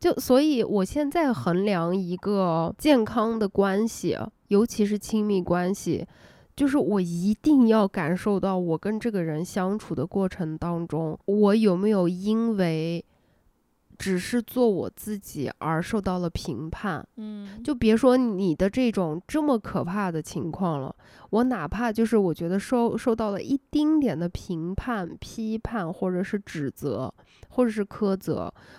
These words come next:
Speaker 1: 我都现在会选择立刻的离开。因为我觉得我需要一个我完全完完全全在性方面也好，性格方面也好，文化方面也好，呃，精神方面也好，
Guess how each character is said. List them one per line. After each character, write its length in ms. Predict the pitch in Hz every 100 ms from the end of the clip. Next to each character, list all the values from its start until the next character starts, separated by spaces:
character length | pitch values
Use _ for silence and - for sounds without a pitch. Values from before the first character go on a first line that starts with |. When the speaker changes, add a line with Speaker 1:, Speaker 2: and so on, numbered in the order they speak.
| -
Speaker 1:
我 180 | - 185
都 320 | 196 214 214 -
现 180 | 226 220
在 140 | 208
会 180 | 208 208
选 240 | - 175
择 180 | 156 156
立 200 | 170 196
刻 220 | 180 208
的 100 | 170
离 220 | 151 - 101
开。 360 | 156 156 139 - - - -
因 100 | 262
为 140 | 269
我 280 | 240 190 180
觉 220 | 170 180
得 160 | 180 214
我 260 | 185 165
需 280 | 160 - 214
要 200 | 233 214
一 140 | 190 170
个 320 | - 185 160 - - - _ -
我 160 | 202 175
完 340 | 165 160 262
全 640 | - - - 185 160 165
完 400 | 165 156 170 214
完 260 | 226 170 170
全 240 | 175 170
全 220 | 175 170 156
在 180 | 185
性 300 | 180 - 240
方 180 | 196 170
面 200 | 165 151
也 160 | 143 143
好， 240 | 160 151
性 240 | - 240 208
格 100 | 170
方 160 | 175
面 240 | 180 170 156
也 140 | 147
好， 160 | 160 131
文 160 | 156
化 160 | 170 202
方 120 | 196
面 200 | 175 165
也 120 | 151
好， 160 | 151 - - - - - _
呃， 100 | 190
精 160 | 190 247
神 100 | 240
方 120 | 226
面 160 | 214 175
也 100 | 170
好， 180 | 165